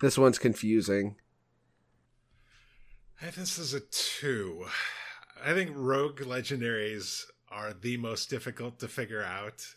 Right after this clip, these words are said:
Speaker 2: and this is no exception to that list. There is an equal chance that this could actually just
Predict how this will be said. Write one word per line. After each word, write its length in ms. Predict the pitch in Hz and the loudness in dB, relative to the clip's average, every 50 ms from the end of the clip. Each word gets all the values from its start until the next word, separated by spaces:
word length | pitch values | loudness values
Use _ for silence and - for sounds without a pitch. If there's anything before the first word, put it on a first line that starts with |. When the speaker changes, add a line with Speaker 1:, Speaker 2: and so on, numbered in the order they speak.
| - _ _ | -20 _ _
Speaker 2:
and 220 | 107 107 101 98 92 | -8 -6 -6 -6 -6
this 260 | 107 107 - - - | -6 -4 -4 -4 -6
is 220 | 113 101 - - | -6 -8 -10 -10
no 300 | 101 92 101 98 104 104 | -8 -8 -6 -6 -4 -6
exception 600 | 95 - - - 120 113 - - - - 123 123 120 | -6 -6 -6 -8 -8 -8 -8 -10 -10 -10 -10 -12 -12
to 60 | 117 | -12
that 240 | 123 123 123 110 101 | -12 -12 -12 -12 -12
list. 380 | 123 131 135 135 - - - - - - - - _ _ | -10 -8 -6 -6 -8 -8 -10 -14 -20 -20 -20 -20 _ _
There 160 | - 131 156 175 | 2 4 4 4
is 200 | 180 151 - 147 | 4 2 0 0
an 180 | 147 135 120 - _ | -2 -4 -6 -10 _
equal 380 | - 127 135 135 - 143 147 135 | -6 -6 -6 -4 -4 -4 -2 -2
chance 420 | - - - 123 123 123 120 - | -2 -2 -2 -2 -2 -4 -6 -8
that 240 | - 123 117 - _ | -10 -10 -12 -10 _
this 220 | - 120 113 - | -8 -6 -6 -6
could 240 | - - 135 110 - _ | -4 -4 -6 -6 -6 _
actually 500 | - 95 90 - - - - 117 107 101 | -2 -2 -2 -2 -4 -6 -6 -6 -8 -8
just 300 | 92 - 113 107 - - | -8 -8 -6 -6 -6 -6